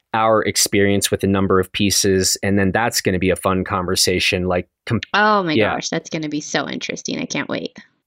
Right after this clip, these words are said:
Speaker 1: Yeah, I mean, w-, on our next conversation, then we'll almost certainly be given a bit of a report on that, like, how that went, and see if there were surprises or, um,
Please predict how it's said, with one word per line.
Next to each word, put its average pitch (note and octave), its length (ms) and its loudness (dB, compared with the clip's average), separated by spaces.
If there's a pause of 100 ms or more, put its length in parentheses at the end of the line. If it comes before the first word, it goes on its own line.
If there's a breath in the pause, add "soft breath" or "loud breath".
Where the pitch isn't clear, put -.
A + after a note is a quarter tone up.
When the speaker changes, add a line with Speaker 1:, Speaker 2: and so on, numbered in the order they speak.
(160)
Speaker 1:
Yeah, B2 280 0 (120)
I B2+ 60 0
mean, B2 180 4
w-, A2 300 -6 (360)
on C3+ 160 4
our B2+ 100 4
next C#3 280 2
conversation, B2 540 2
then A2 180 2
we'll B2+ 180 6
almost E3 340 4
certainly G#2 360 2
be F#2+ 120 2
given G2+ 300 2
a F2+ 40 2
bit G2+ 220 2
of F2+ 120 0
a F2+ 40 -6
report G2 580 2
on F#2 260 -2
that, G2+ 320 -2
like, G2+ 160 0
how G2 260 0
that F#2+ 360 -2
went, C#3+ 440 0 (400 loud breath)
and G#2 160 2
see G#2+ 220 4
if G2 100 0
there G2 140 4
were F#2+ 120 2
surprises C#3+ 880 2
or, F#2+ 500 4
um, F#2 440 0